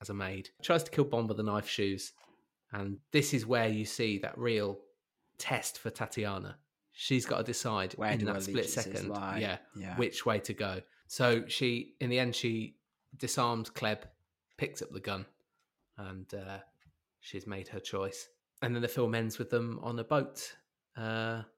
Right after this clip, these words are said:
Speaker 1: through Venice, and then Bond throws the tape of them having sex in the, in the canal. Tatiana, uh, is played, uh, by Daniela Bianchi. Now, over two hundred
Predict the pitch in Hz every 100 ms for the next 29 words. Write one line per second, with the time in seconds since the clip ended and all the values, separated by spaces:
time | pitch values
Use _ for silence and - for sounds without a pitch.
0 | _ _ _ _ _ _ - 156 135 113
1 | 110 107 - - - 107 101 101 101 101
2 | _ _ _ _ _ - 101 98 - -
3 | 98 95 101 95 - 95 107 - 98 98
4 | - _ _ _ _ _ _ _ - -
5 | 104 101 - 104 - - 104 98 98 101
6 | - _ _ _ _ _ 110 104 - 104
7 | 95 - _ _ - - 147 156 139 131
8 | 127 127 127 - - 120 117 113 110 -
9 | 113 - - 123 120 113 - - _ _
10 | _ - 101 98 104 98 - 107 107 104
11 | 104 - 104 98 98 - 95 - 107 104
12 | 127 123 120 113 - - 143 139 139 -
13 | 143 127 123 117